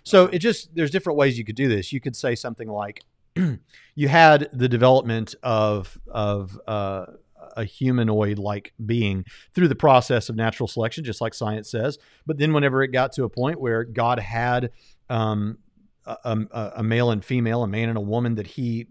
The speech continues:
Speaker 1: that, that represented what he wanted for humanity, that he wanted to work with, he implanted souls in them.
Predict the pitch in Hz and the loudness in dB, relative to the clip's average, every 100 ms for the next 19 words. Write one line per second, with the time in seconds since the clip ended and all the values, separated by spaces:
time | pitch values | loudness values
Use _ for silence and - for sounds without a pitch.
0 | 123 120 - 120 110 127 120 120 110 123 | -10 -10 -10 -12 -12 -4 -2 -2 -4 -2
1 | 120 117 127 131 107 123 117 123 107 120 | -2 -2 -4 -6 -4 -6 -6 -10 -10 -10
2 | 107 120 117 113 - - - 92 123 117 | -10 -12 -12 -14 -18 -14 -10 -2 0 0
3 | 113 120 123 156 127 117 117 - _ 185 | 0 0 0 0 0 0 0 -6 _ -2
4 | 170 - 135 120 117 - 190 175 120 101 | -2 0 -4 -4 -4 0 0 0 -2 -2
5 | 98 92 110 | -4 -4 -6